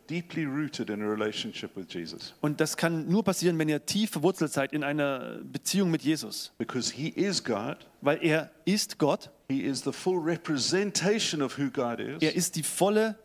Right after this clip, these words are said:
Speaker 2: Repräsentation dessen, was Gott ist, wer
Speaker 1: A-,
Speaker 2: Gott ist.
Speaker 1: and a relationship with Jesus is the most satisfying thing in the world.
Speaker 2: Und eine Beziehung mit Jesus ist die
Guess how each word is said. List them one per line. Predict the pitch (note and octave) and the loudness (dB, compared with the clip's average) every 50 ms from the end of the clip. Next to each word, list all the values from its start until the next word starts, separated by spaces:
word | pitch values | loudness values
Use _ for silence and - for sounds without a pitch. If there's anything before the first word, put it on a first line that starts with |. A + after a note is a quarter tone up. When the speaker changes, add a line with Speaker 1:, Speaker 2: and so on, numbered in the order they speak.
| _ _ _ _ - | _ _ _ _ -4
Speaker 2:
Repräsentation | C#3+ - - G3 G#3 - F#3 F#3 F3+ F3 E3 - F3+ F#3 F#3+ F3 D3+ - | 0 4 4 4 4 4 2 2 4 2 4 4 4 4 4 2 2 4
dessen, | - F#3 G#3 - F3+ D#3+ C#3+ | 4 4 4 4 2 4 4
was | D#3 F3 - - - | 4 2 2 -2 0
Gott | - D#3+ E3+ - - | 2 2 2 2 2
ist, | E3+ A#3+ A#3 - - - D3 B2+ | 0 0 0 -4 -8 -4 0 2
wer | D3 F#3 | 2 2
Speaker 1:
A-, | |
Speaker 2:
Gott | - E3 F3 E3+ | 4 2 0 0
ist. | E3 G#3+ - - - - | 0 -4 -4 -6 -6 -4
Speaker 1:
and | - B2 B2+ C3 | -2 0 0 0
a | B2 | 0
relationship | A#2+ A2+ B2 B2+ A#2+ C3 C3 D#3 E3 - - D#3 D3+ - D#3+ D3 - | 0 0 0 0 0 0 0 0 0 -2 -2 -2 -4 -4 -4 -4 -4
with | C#3+ B2+ - | -4 -6 -4
Jesus | - C3 A#2+ G#2+ G#2 G2 F#2+ - | -2 -2 -2 -2 -2 -4 -4 -2
is | - B2 A#2 G#2 A#2 - | 0 0 -2 -2 -4 -6
the | - D#3 D#3 D3+ | -6 -4 -2 -2
most | C#3+ C3+ C3 C3 B2+ - - | 0 0 0 0 0 -2 -2
satisfying | C3+ B2+ A#2+ A#2 - - - A#2 A2+ A2 | -2 -2 -2 -2 -4 -4 -4 -6 -6 -8
thing | - - A#2+ G#2+ G#2+ | -8 -8 -8 -8 -6
in | G#2+ | -6
the | G2 F#2+ | -8 -8
world. | F2+ F2+ F2 - - - | -8 -8 -8 -6 -2 0
Speaker 2:
Und | E3 E3+ E3 - | 0 0 0 0
eine | D#3 D#3 D#3 | 0 0 0
Beziehung | D3+ D#3+ D3+ - - G#3 F#3+ | 0 -2 -2 0 2 2 2
mit | F3 D3 | 2 2
Jesus | D#3 F#3 F#3 G3+ D#3 | 2 2 0 0 0
ist | E3+ D#3+ - - - _ _ _ _ - | 0 0 -2 -4 -8 _ _ _ _ -2
die | F3+ F#3+ G#3 A3+ A#3+ B3 | 0 0 2 2 0 0